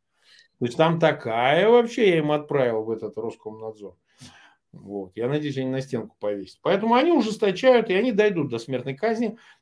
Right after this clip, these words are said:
Не то, чтобы она сразу станет, э, иметь широкое правоприменение, но она будет висеть. Она и в Беларуси есть смертная казнь, поэтому подобное к подобному.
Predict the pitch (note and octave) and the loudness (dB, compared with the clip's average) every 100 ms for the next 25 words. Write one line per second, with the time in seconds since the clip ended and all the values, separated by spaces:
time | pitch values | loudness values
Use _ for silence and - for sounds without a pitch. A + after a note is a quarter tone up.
0 | - G3+ G#3+ E4+ - G3+ F3 F3+ F3+ E3 | 0 0 4 2 4 2 4 4 0 0
1 | G#3+ G3+ E3+ - E3 E3+ D3 - C3 B2 | 0 0 -2 0 0 0 -4 -6 -4 -2
2 | B2 B2+ C3+ E3 - D#3+ D#3 - A#2+ - | -2 -2 -2 -2 0 2 4 2 0 -4
3 | B2 A#2 A2+ B2 A#2+ G#2+ A#2+ G#3+ F4+ G4 | -4 -4 -4 -6 -6 -10 -4 -2 0 -2
4 | E4+ - C4 - A2 G#2 _ _ _ _ | -6 -6 -8 -8 -10 -14 _ _ _ _
5 | F#3+ C#4 C#4+ C4+ A#3+ G3 C4 E4 C4 - | -6 -4 -2 -2 -4 0 2 2 0 -6
6 | D#3 - - A#2+ - D#3 B2 - _ A#2+ | -10 -10 -10 -12 -10 -10 -10 -10 _ -18
7 | C3 D3 D3 E3 F#3+ E3+ E3 E3 F#3 F#3 | -16 -16 -10 -6 -4 -4 -10 -10 -8 -8
8 | A#2 F#2 | -8 -20